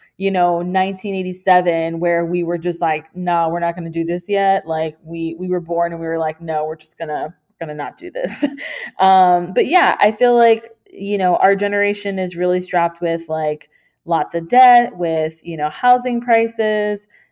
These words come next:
that sort of thing. And that's kind of made a lot of people wanna wait until they are financially stable. I know a lot of people in our generation were also some of the first to grow up in single parent households.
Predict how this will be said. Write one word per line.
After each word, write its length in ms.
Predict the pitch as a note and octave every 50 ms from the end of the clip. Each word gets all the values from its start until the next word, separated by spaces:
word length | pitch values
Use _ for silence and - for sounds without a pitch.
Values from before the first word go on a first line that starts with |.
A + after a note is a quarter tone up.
| _ -
that 300 | F#3 G3 G3 - - -
sort 180 | G3+ G3+ F#3+
of 100 | F#3+ F#3+
thing. 280 | - G3 F#3 F#3 F3+ F3 -
And 180 | - F3 F3 E3+
that's 280 | E3+ E3 - - - -
kind 240 | - F#3 F3 E3+
of 100 | E3+ E3
made 220 | E3 E3+ E3 E3 E3
a 40 | E3
lot 220 | E3 E3 E3 D#3+
of 80 | E3 E3
people 720 | - F3 E3 E3 E3+ E3+ D#3+ D#3+ D#3+ D#3+ D#3 D3+ - -
wanna 260 | E3+ E3+ E3 E3 D#3+
wait 400 | D#3+ D3+ E3 E3+ F3 G3+ A#3 -
until 400 | - F#3 F3+ - - F3+ E3+ E3
they 180 | E3 E3+ E3 E3
are 160 | D#3+ D#3 D#3+
financially 540 | D#3+ - E3+ D#3+ D#3+ D#3+ D#3+ D#3+ - C3+ C3+
stable. 640 | - - - C#3 C3+ C#3+ - F#3+ A3 B3+ C#4+ C#4+ - - - - - -
I 100 | G#3 A#3
know 140 | C4 C4+ C4
a 40 |
lot 200 | A#3+ A3+ G#3 A#3
of 120 | C4+ C#4 C#4
people 420 | - A#3+ A#3 A#3+ A3 A3 G#3+ G#3 -
in 100 | - F#3
our 160 | F3 F#3 B3+ C4+
generation 640 | A3 G#3 G3 F3+ F3+ F3+ F3 - - F3+ F3 F3
were 180 | F3 F3 - -
also 280 | - E3 F3 E3+ - G3+
some 200 | F#3+ - F#3+ F#3
of 60 | E3+
the 80 | F3
first 340 | E3+ - - F3 F3 - -
to 60 | -
grow 240 | _ - F3 E3+ E3
up 220 | E3 D#3+ D#3+ _ _ -
in 360 | D#3+ E3 E3 E3 E3 D#3+ E3
single 480 | - - - F3 E3+ E3+ E3 E3 D#3+ E3
parent 320 | - - E3+ D3+ C#3+ - -
households. 540 | - A3 A#3+ A#3+ - - - - _ _ _